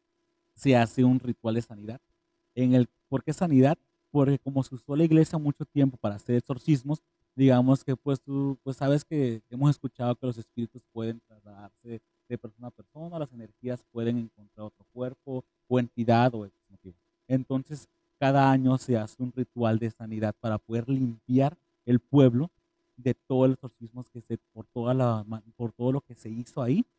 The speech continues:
y poder, digamos que, mantener en calma las, este, las almas que se podrían encontrar, por así decirlo, este, dentro de lo que es la localidad.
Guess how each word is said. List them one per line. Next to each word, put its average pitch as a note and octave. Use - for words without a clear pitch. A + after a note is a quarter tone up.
y C3
poder, A#2+
digamos B2+
que, C3+
mantener A#2+
en B2+
calma B2
las, A2+
este, G#2
las A2+
almas C3+
que C3+
se B2+
podrían A2
encontrar, A#2
por G#2
así A2
decirlo, C3+
este, A2
dentro G#2+
de G2+
lo G#2
que G2
es G2
la G#2+
localidad. G#2